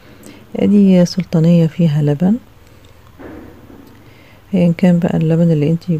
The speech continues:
بتفضليه. آه، هنحط فيه الشوفان، دي العلبة بتاعت الشوفان اهي. في طبعا برضو شوفان بيتباع فرط سواء في فتح الله او كده،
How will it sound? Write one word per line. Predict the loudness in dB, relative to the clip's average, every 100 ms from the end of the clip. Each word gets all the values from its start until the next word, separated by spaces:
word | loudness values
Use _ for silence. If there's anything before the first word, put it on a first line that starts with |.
| -4
بتفضليه. | -8 -4 -4 -2 -2 -2 -2 -2 -8 -20 -20 -20 -20 -20 -10 -4
آه، | -2 0 -2 -2 -4 -4
هنحط | -4 -4 -6 -8 -8 -6
فيه |
الشوفان، | -6 -8 -8 -4 -2 -4 -6 -18 -20 _ -20 -10
دي | -4
العلبة | -2 -2 -2 -4
بتاعت | -8 -12
الشوفان | -12 -16 -10 -6 -4
اهي. | -2 -2 -6 -14 -20 -20 -20 -20 -20 -20 -20 -20 -20 -20 -20 _ -20 -20 -20 -20 -20 -20 -20 -20 _ _ -20 _ -16
في | -10
طبعا | -4 -2 -2 -2
برضو | -4 -6
شوفان | -10 -4 -2 -2
بيتباع | -2 -2 -4
فرط | -2 -2 -2 -4
سواء | -6 -6 -6
في | -8
فتح | -8 -10 -6 -4
الله | -2
او | -4 -4
كده، | -2 -2